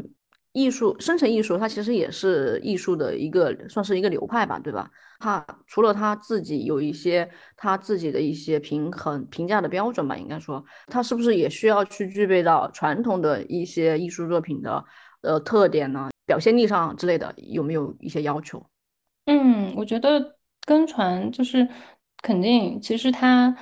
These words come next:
Speaker 2: 也可以从很传统的方式去对它的视觉表现力做一些评判。比如说构图，呃，可以说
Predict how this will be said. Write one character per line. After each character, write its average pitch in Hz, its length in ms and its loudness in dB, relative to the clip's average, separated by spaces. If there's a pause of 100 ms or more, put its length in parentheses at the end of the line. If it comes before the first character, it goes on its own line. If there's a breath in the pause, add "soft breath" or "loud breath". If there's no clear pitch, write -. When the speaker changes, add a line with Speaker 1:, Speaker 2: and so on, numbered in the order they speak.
(280 loud breath)
Speaker 2:
也 202 160 2
可 - 180 -2
以 330 160 6
从 208 220 4
很 175 160 2
传 175 240 2
统 190 180 2
的 156 120 -2
方 175 260 -2
式 - 180 -2
去 190 260 -6
对 208 160 2
它 196 280 -2
的 190 120 0
视 202 200 -6
觉 196 140 2
表 185 180 -2
现 190 280 -2
力 185 180 0
做 190 300 0
一 180 60 2
些 180 280 -2
评 165 280 -4
判。 170 420 -4
比 190 100 -4
如 190 140 0
说 208 340 2
构 226 200 2
图， 180 480 -2 (640 loud breath)
呃， 180 720 0
可 - 120 0
以 247 60 8
说 240 340 6